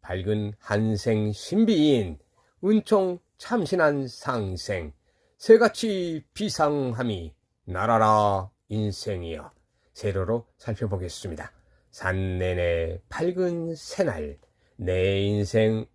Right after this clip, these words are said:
은총 같아. 내 생명 한참이라. 밝은 한생 신비인 은총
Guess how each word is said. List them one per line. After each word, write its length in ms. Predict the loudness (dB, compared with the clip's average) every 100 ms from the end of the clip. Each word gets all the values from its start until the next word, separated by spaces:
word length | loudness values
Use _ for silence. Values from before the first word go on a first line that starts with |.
| 0
은총 420 | 0 2 2 4
같아. 580 | 2 -2 -4 -4 -4 -12 _ _ _ _ _ _
내 420 | -4 0 2 0
생명 680 | -2 -2 -2 2 2 2 -2 -8
한참이라. 840 | -6 -6 -4 -2 2 4 4 0 _ _ _ _ _
밝은 420 | 0 2 0 -2 -6
한생 760 | -8 -2 -2 -2 0 0 0
신비인 800 | -4 -4 -2 0 4 6 4 0 -8 _ _ -10
은총 600 | -6 -4 0 0 0 -4